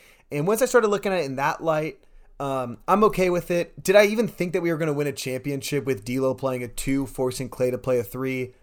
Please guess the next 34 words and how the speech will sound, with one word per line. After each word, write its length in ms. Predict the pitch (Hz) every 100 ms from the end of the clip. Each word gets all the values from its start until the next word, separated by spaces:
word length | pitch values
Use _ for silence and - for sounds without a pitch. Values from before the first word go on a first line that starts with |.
| - 104
No. 560 | 104 107 107 107 104 - - - - -
Um, 540 | 127 123 117 104 110 - - - _ -
so 200 | 175 190
really, 360 | 202 240 220 185
really, 400 | 165 196 185 165
I'm, 160 | 151
I'm 180 | 160 160
kinda 240 | - 190
buying 440 | 135 143 156 151 147
more 220 | 135 135
into 460 | 135 139 - 151 143
it, 220 | 143 -
but 120 | 135
I, 320 | 131 135 135
I 60 | 131
guess 240 | 143 135
I'll, 260 | 131 127 -
I'll 140 | 127
send 220 | 123 139 135
it 40 |
back 180 | 131 117
to 100 | 117
you. 460 | 123 131 123 117 113
I 100 | 120
mean, 100 | 127
that's 140 | 135
kinda 160 | 147 143
my 140 | 131
general 580 | 110 120 123 117 110 107
feelings 460 | - 120 113 110 107
on 160 | 104
it, 100 | 101
I 80 | 104
guess. 360 | 101 101 -